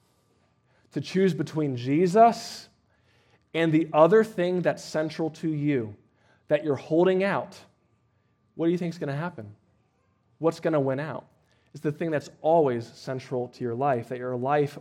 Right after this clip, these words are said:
orbits around. And so if you're not vigilant about letting Jesus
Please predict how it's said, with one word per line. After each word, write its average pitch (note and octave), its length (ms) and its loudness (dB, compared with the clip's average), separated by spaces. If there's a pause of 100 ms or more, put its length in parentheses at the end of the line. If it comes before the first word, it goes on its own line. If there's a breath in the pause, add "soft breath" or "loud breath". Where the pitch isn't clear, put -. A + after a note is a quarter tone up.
orbits C3+ 480 0
around. A#2+ 540 -6 (300 soft breath)
And D#3 100 -6
so F3 160 2
if E3 120 -4
you're D#3 120 2
not E3 300 2
vigilant C#3 880 0 (300 soft breath)
about D3+ 300 4
letting E3 380 6
Jesus C#3 760 -2